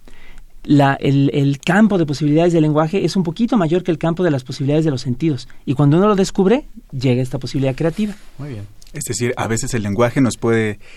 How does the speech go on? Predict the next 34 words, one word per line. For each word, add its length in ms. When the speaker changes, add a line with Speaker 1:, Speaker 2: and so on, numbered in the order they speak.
Speaker 3:
eh, 200
hacer 280
imaginar 440
que 320
pueden 260
existir 420
de 80
verdad 320
cocos 360
que 240
tengan 340
vida, 520
Speaker 2:
<laughs> 40
Sí. 160
Speaker 3:
que 280
es, 240
ah, 480
una 240
de, 240
de 160
las 260
posibles 400
historias, 460
o 160
que 160
una 400
niña 340
puede 180
escribir 380
cartas 480
a 80
la 120
Unión 260
Soviética 720